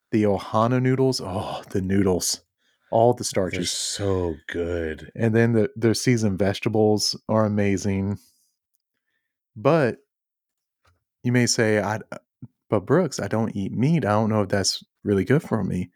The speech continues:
Speaker 1: They also have plant options.
Speaker 2: Ooh.
Speaker 1: To where, uh,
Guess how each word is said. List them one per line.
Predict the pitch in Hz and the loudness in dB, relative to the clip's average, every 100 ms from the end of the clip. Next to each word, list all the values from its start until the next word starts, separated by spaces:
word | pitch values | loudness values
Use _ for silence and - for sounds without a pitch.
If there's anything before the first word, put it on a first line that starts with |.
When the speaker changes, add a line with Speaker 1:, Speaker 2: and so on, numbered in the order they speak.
| _ _ _ _ - | _ _ _ _ -4
Speaker 1:
They | 101 | 0
also | 104 113 | 0 -2
have | 101 120 120 | 0 0 0
plant | 147 180 - | -2 -2 -4
options. | 92 - - - - - - _ _ _ _ _ | -8 -8 -10 -6 -4 -4 -6 _ _ _ _ _
Speaker 2:
Ooh. | 101 120 247 | -2 0 0
Speaker 1:
To | 113 | 2
where, | 113 110 104 104 - _ _ _ _ _ _ _ _ _ _ _ _ _ | 4 4 4 0 -4 _ _ _ _ _ _ _ _ _ _ _ _ _
uh, | 107 107 101 98 | 0 2 2 0